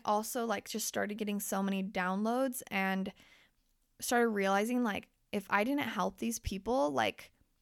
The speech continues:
I am doing a fucking disservice to myself, to this world, to God, to whatever. Like, if there's one person that I can help, then I better fucking do it.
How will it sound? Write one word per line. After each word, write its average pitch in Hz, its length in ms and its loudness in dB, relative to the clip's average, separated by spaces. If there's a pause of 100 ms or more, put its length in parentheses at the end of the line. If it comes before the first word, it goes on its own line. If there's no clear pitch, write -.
(160)
I 226 220 2
am 254 220 2
doing 202 440 -4
a 190 80 -6
fucking 196 520 -6
disservice 190 960 -2
to 202 640 -2
myself, 226 840 -2
to 220 120 -2
this 196 220 -2
world, 254 480 0 (120)
to 196 240 0
God, 262 640 4 (140)
to 196 440 -2 (800)
whatever. 233 500 0
Like, 220 160 0
if 220 100 2
there's 294 260 2
one 226 240 2
person 226 300 -4
that - 160 -2
I 190 80 -2
can 196 140 -6
help, - 500 -6
then 190 180 -2
I 185 140 -2
better 190 320 -2
fucking 208 460 -6
do 78 160 -4
it. - 180 -6